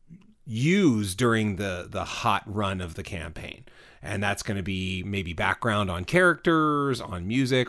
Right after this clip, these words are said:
on whatever. So what I was doing was I was brainstorming what I can talk about that's gonna be a nice little snippet to use during this Kickstarter, and just, "Here's another nugget today, here's another nugget today, here's another cool thing,"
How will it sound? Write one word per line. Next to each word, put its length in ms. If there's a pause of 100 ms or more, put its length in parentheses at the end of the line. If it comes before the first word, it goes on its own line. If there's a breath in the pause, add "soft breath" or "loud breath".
on 160
whatever. 420
So 260
what 200
I 120
was 140
doing 260
was 180
I 40
was 140
brainstorming 800
what 400 (240)
I 80
can 120
talk 220
about 380 (400 loud breath)
that's 200
gonna 200
be 160
a 80
nice 380
little 280
snippet 600 (260)
to 120
use 460
during 340
this 140
Kickstarter, 500
and 120
just, 280
"Here's 320
another 280
nugget 340
today, 300
here's 240
another 280
nugget 300
today, 280
here's 200
another 380
cool 240
thing," 260